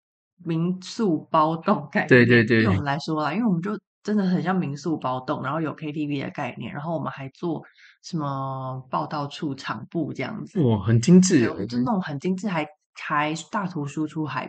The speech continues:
Speaker 1: 报哦，然后还真的场地布置什么气球啊，无为不为，就是真的弄那些。然后你还在布置，还没布置完，朋友都还没进场玩，然后，诶，警察临检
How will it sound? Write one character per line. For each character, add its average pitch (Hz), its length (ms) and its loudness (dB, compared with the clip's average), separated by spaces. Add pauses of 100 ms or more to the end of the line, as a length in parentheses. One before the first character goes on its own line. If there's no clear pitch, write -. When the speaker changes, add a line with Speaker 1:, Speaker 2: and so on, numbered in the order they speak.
Speaker 1:
报 135 220 0
哦， 104 220 -6
然 147 100 -6
后 156 140 -6
还 139 260 -8 (100)
真 180 140 -4
的 175 80 -2
场 143 220 -10
地 170 120 -4
布 170 140 -6
置 151 80 -6
什 156 80 -10
么 143 100 -8
气 165 280 -6
球 135 260 -6
啊， 139 180 -6
无 139 100 -4
为 139 140 -6
不 131 120 -10
为， - 180 -8 (340)
就 175 120 -6
是 160 100 -6
真 156 120 -6
的 151 120 -4
弄 143 220 -6
那 127 140 -8
些。 - 280 -10 (420)
然 147 140 -4
后 180 440 2
你 170 80 -2
还 147 120 -6
在 170 140 -4
布 190 220 -2
置， 165 200 -4
还 147 60 -4
没 139 220 -6
布 180 120 0
置 156 160 -4
完， 110 240 -6 (400)
朋 180 120 2
友 185 120 4
都 180 120 0
还 165 80 0
没 143 120 -4
进 156 240 -2
场 - 240 -12
玩， - 160 -8
然 151 120 -6
后， 156 40 -6 (120)
诶， 247 160 0
警 156 240 0
察 - 240 -6
临 143 260 -6
检 - 260 -6